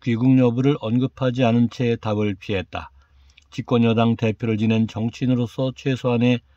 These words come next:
책임 의식이 있다면 사태 발생 직후에 진작 귀국 일정을 밝히는 등의 조처를 취했어야 한다.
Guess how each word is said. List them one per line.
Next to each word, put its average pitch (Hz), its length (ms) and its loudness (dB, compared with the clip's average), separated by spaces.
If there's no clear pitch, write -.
책임 139 480 -2
의식이 127 380 -4
있다면 127 440 0
사태 - 380 -6
발생 117 420 0
직후에 113 560 -2
진작 123 480 0
귀국 123 280 0
일정을 139 420 2
밝히는 113 520 -2
등의 123 240 2
조처를 110 500 -4
취했어야 113 560 -4
한다. 85 380 -6